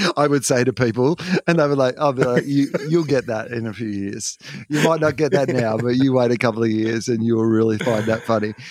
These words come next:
Um, it, there is absolutely a conservatism to some of the population there. But like anywhere, this is what I found, like, touring in America was you would go to somewhere like Salt Lake City, you know, which is essentially full of Mormons, and think,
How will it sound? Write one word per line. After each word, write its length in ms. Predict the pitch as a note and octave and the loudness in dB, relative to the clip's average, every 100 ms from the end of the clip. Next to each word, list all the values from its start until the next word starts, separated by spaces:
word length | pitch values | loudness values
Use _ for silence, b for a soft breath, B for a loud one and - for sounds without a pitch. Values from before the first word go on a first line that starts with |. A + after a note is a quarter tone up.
| B B - | B B -2
Um, 520 | D#3 D3+ C#3+ C3+ C3 _ - - _ _ _ - | 0 2 -2 -8 -12 _ -16 -16 _ _ _ -2
it, 180 | E3 - G3+ - C#4+ A#3+ | -2 -2 -14 -18 -14 -2
there 220 | G3 G3 | 2 4
is 280 | F#3+ D#3 E3 D#3 - | 2 0 -4 -4 -2
absolutely 560 | E3 - C#3+ C#3 C3 | -2 -2 0 2 0
a 40 | A#2 | -2
conservatism 920 | A#2+ - A#2 G#2+ G2+ G#2 F#2+ G2 F#2 | -4 -2 0 -2 -6 -8 -8 -10 -8
to 420 | - G#2+ G2+ G2 F2+ _ _ _ _ - | -6 -4 -4 -8 -14 _ _ _ _ -2
some 240 | C3+ A2 | 0 0
of 60 | G#2+ | -4
the 60 | |
population 600 | G#2+ G#2+ A2 G#2+ G#2 A2 G#2+ | -8 -8 -6 -4 -4 -6 -8
there. 160 | - | -4
But 160 | G#3+ B3+ | -2 0
like 240 | E4 - | 0 0
anywhere, 520 | B3 D#3 F#3 D3 A2+ | 0 2 4 2 0
this 200 | B2 G3 | 0 0
is 80 | G#3+ | 2
what 140 | G3 B2+ | 2 2
I 140 | B2+ | 2
found, 400 | D3+ B2+ A2 G#2 b b b | 2 0 -2 -6 b b b
like, 200 | A#2 A2+ - | -4 -4 -4
touring 380 | - A#2+ C3+ C3+ | 0 2 4 4
in 100 | A2+ | 2
America 440 | G#2 G2+ G#2 G#2 | 0 -2 -4 -4
was 340 | G#2 A2 G#2 - b b | 0 0 0 -4 b b
you 140 | C3+ D3 | 0 0
would 120 | C#3 | 2
go 160 | D3+ | 2
to 80 | E3+ | 2
somewhere 340 | D#3+ C#3+ C3+ A#2 | 0 0 2 2
like 220 | A2+ - | 0 -2
Salt 260 | - A#2 | -2 -2
Lake 200 | A#2+ G#2+ - | 2 2 2
City, 300 | A#2 G2+ F#2+ | 0 -2 -2
you 140 | G#2+ | -2
know, 100 | G#2 | 0
which 160 | G#2 - | -2 -2
is 140 | G#2+ | -2
essentially 400 | G2+ G#2+ G#2+ G#2+ | -2 -2 -2 -2
full 180 | - G#2+ | -2 -2
of 80 | G2 | -2
Mormons, 460 | G2 G#2+ G2 G2 | -2 -4 -4 -4
and 120 | G2+ F#2 | -6 -4
think, 220 | G#2 | -4